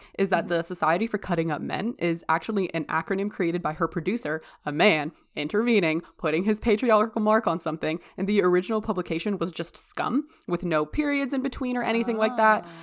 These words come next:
Speaker 1: And the acronym, um, the explanation for it is nowhere in the text. Like, she just uses the word scum to, like, talk about a group of
Speaker 2: Interesting.
Speaker 1: women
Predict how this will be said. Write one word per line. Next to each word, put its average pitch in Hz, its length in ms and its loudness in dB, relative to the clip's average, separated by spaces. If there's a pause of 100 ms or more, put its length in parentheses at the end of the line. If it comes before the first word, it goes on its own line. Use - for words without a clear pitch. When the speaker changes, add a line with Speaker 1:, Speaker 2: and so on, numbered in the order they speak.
(120)
Speaker 1:
And 220 140 0
the 220 60 0
acronym, 220 640 2 (320)
um, 165 420 2 (180)
the 180 220 -2
explanation 190 640 -2
for 247 260 0
it 285 100 -2
is 175 220 0
nowhere 170 400 2
in 143 140 -4
the 143 60 -8
text. - 440 -6
Like, 170 160 0
she - 160 -6
just 185 200 -4
uses 165 340 -6
the 165 100 -4
word 151 240 -4
scum 180 460 -4 (180)
to, - 80 -4
like, 165 140 2
talk - 240 -2
about 165 200 -2
a 175 60 0
group 160 500 -4
of 143 200 -4
Speaker 2:
Interesting. 156 360 -10
Speaker 1:
women 151 420 0